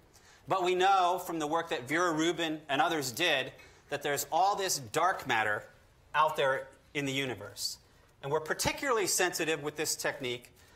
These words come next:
to dark matter that's about halfway between us and the distant galaxy. <clears throat> Excuse me. One of the consequences of Einstein's theory of relativity, our theory of gravity, is that mass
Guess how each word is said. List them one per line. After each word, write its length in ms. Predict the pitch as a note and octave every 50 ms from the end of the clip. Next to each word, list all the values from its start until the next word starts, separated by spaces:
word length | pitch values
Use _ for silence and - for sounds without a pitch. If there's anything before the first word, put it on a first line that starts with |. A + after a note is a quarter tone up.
| - - -
to 60 | D#3
dark 340 | C#3 A#2+ D#3+ F3 F#3 F3 E3
matter 240 | D#3 D3 C#3 C#3 D3
that's 180 | F#3+ G3+ -
about 220 | A#3+ A3+ B3+ A#3 -
halfway 640 | - - G3 G3 G3+ G3 - E3 E3+ D#3+ D#3 D3 C#3+
between 380 | C#3+ - D3 - - D3 C#3 C3
us 380 | B2+ C3 - - - - - - _ _ - -
and 120 | B2 B2+
the 60 | A#2 A2
distant 380 | G#2 B2 A#2 - - A2+ A2
galaxy. 560 | G#2+ A2+ G#2+ G#2 G#2 G#2 - - - F#2+ G2+ - - - - - - - - - - D4 C#4+ - -
<clears throat> 680 | - - - - _ _ _ _ - - _ _ - -
Excuse 320 | - - - E3 E3 A#2+
me. 100 | G#2 F2 - - - - - - - - - - - -
One 180 | - G3 - D5
of 60 | D5
the 80 | -
consequences 1000 | C#5+ - - - B3 - - B3 - - - C3 A#2+ - - C#3+ D3 E3+ - -
of 120 | A#2+ - - -
Einstein's 600 | D3 F3+ G3 F#3+ - - - E3+ D3+ C3+ - -
theory 440 | - - - G3 G3 G3 F#3+ F#3 F#3+ D#3
of 120 | C#3+ C3+
relativity, 680 | D#3 D3+ D3 C#3 C3+ - D#3+ C#3+ A2 G2+ G#2+ A#2+ D3 - - - - -
our 100 | - C3+
theory 300 | - - E3 E3+ D#3+ C#3
of 100 | B2+ A2+
gravity, 560 | G#2+ A#2+ C3+ D3 E3 E3 C#3+ G#2+ G#2+ A2+ A#2+ - - - _ - - -
is 140 | - C3+ C3
that 180 | C3+ D#3 D#3 -
mass 460 | C3+ D3+ E3 E3+ F3 - - - -